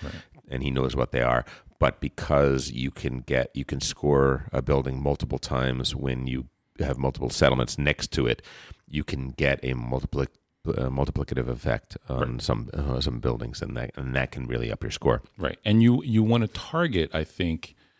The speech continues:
Speaker 1: um, i-, i-, an average, I would say, of about at least eighteen points per settlement. You're gonna, you're gonna get to build, uh, most likely five settlements. Again, if you, you wanna target as an in-game goal, building that sixth one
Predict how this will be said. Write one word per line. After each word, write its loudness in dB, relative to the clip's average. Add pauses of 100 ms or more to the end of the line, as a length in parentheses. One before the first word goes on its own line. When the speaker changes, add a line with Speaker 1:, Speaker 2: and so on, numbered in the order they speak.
(280)
Speaker 1:
um, -2 (380)
i-, -12 (280)
i-, -4
an -4 (100)
average, 2
I 2
would 0
say, -2
of -2
about -4 (440)
at -6
least -4
eighteen -2
points -4
per -10
settlement. -6
You're -4
gonna, 4
you're -2
gonna 2
get -4
to -8
build, 2 (520)
uh, -2
most -2
likely -2
five -4
settlements. -4 (140)
Again, -4
if -8
you, -6
you -2
wanna -2
target -4
as -6
an -8
in-game -6
goal, -4
building -6
that -10
sixth -8
one -6